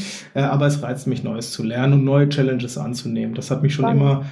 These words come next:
Speaker 1: vorangetrieben. Fand ich auch in der Schule schon interessant. Ich glaube, ich war da, das gebe
Speaker 2: Ja.
Speaker 1: ich jetzt ganz peinlich in einem Podcast zu, schon eher jemand, der sehr gerne zur Schule gegangen ist. <laughs>
Speaker 2: Nee, auch ich bin eigentlich auch ganz gern zur Schule gegangen. <laughs> Aber interessant, ähm, vielleicht ist auch ein bisschen off-topic jetzt, aber kennst du dieses Buch Range?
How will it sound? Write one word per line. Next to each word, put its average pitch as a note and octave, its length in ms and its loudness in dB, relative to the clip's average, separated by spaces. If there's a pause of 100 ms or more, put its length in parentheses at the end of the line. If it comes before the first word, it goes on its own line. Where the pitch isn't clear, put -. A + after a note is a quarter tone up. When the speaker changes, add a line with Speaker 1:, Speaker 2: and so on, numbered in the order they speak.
(140)
Speaker 1:
vorangetrieben. C3 840 0
Fand D3+ 200 2
ich E3 100 4
auch D3 80 4
in D3 60 8
der C#3+ 80 6
Schule D#3+ 260 4
schon B2+ 140 0
interessant. B2+ 500 -4
Ich D3 160 -8
glaube, C3 240 0
ich B2+ 140 0
war B2+ 120 2
da, C3+ 120 2
das B2 240 -4
gebe A3+ 160 2
Speaker 2:
Ja. - 20 4
Speaker 1:
ich A3 60 2
jetzt - 120 -2
ganz C3 220 0
peinlich C3+ 380 2
in B2+ 80 0
einem B2+ 100 -2
Podcast C#3+ 500 -2
zu, C#3+ 140 4
schon C#3+ 180 2
eher C3+ 200 2
jemand, C3+ 260 4
der B2+ 80 4
sehr B2+ 140 2
gerne D3 260 4
zur - 160 -2
Schule A#2+ 240 -4
gegangen A2+ 380 -6
ist. - 180 -4 (100)
<laughs> - 0 - (720)
Speaker 2:
Nee, A3+ 280 4
auch A3+ 140 0
ich A#3+ 120 -6
bin D4 80 -2
eigentlich D#4 200 -4
auch D4 100 -4
ganz A#3+ 180 0
gern A3+ 160 2
zur A#3+ 100 -6
Schule A#3+ 240 2
gegangen. A3+ 360 2 (240)
<laughs> - 1600 -4
Aber B3+ 160 6
interessant, C#4 480 2
ähm, A#3 280 4
vielleicht B3 440 2
ist - 200 -4
auch A#3+ 80 2
ein B3 80 2
bisschen B3 200 -2
off-topic A#3+ 480 -2
jetzt, A3+ 160 0
aber A3+ 120 2
kennst C4 240 0
du A#3 40 -2
dieses A3 220 -2
Buch B3+ 180 -2
Range? A3+ 380 2